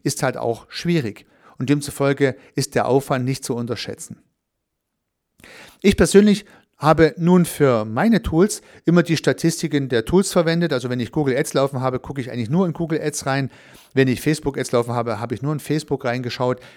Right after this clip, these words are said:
Die dort aufgezeichneten Kennzahlen haben mir immer gereicht. Zusätzlich habe ich Google Analytics genutzt, um auch über Google Analytics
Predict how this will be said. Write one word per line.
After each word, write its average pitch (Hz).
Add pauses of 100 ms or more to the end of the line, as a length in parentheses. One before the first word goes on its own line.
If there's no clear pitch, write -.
(160)
Die 131
dort 165
aufgezeichneten 123
Kennzahlen 135
haben 127
mir 127
immer 120
gereicht. 110 (680)
Zusätzlich 180
habe 151
ich 135 (300)
Google 175
Analytics 139 (420)
genutzt, 185 (240)
um 208
auch 147
über 185
Google 175
Analytics 143